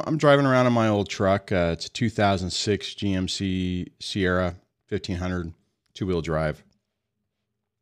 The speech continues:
Been a, been a good truck. I think it's got a little over two hundred thousand miles on it.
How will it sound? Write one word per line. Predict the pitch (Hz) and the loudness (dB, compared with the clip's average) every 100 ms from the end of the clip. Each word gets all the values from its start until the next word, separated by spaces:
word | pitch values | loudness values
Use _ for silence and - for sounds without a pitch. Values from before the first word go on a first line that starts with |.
| _ _ _ _ 143 | _ _ _ _ 0
Been | 156 | 2
a, | |
been | 110 110 - 220 | 2 0 4 4
a | |
good | 147 120 | 4 2
truck. | - 101 104 - _ _ _ _ _ _ - | 4 2 2 -6 _ _ _ _ _ _ -2
I | |
think | 185 | 2
it's | 160 | 4
got | - 135 | 4 6
a | |
little | 127 123 | 6 6
over | 120 | 4
two | 107 131 | 2 2
hundred | 120 110 | 2 2
thousand | 113 107 98 | 4 4 4
miles | 98 92 90 | 0 0 0
on | 92 92 | 0 -2
it. | 98 | -4